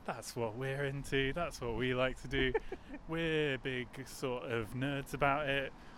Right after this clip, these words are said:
Speaker 1: You know, not nerds, you know what I mean? That's a thing people say about everything now, isn't it? Like, we're not, like, gatekeeping David Bowie
Speaker 2: Oh,
Speaker 1: fandom.
Speaker 2: no.
Speaker 1: We're just, like, you know,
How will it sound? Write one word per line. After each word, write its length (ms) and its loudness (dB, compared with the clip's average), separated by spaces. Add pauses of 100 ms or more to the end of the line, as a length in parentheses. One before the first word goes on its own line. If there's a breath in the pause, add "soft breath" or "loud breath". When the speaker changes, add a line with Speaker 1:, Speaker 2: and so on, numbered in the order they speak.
(400 soft breath)
Speaker 1:
You 100 0
know, 360 4
not 260 6
nerds, 400 0
you 60 0
know 80 4
what 80 2
I 40 0
mean? 380 -2
That's 340 -2 (240)
a 60 -8
thing 220 -2
people 240 -2
say 200 0
about 260 2
everything 520 -2
now, 240 0
isn't 180 -4
it? 120 -6 (440 soft breath)
Like, 380 0 (200)
we're 120 2
not, 160 -2
like, 340 2 (420 soft breath)
gatekeeping 680 0
David 320 0
Bowie 280 2
Speaker 2:
Oh, 40 -6
Speaker 1:
fandom. 240 0
Speaker 2:
no. 60 2 (420 soft breath)
Speaker 1:
We're 80 10
just, 260 8
like, 240 12 (500 loud breath)
you 80 12
know, 160 12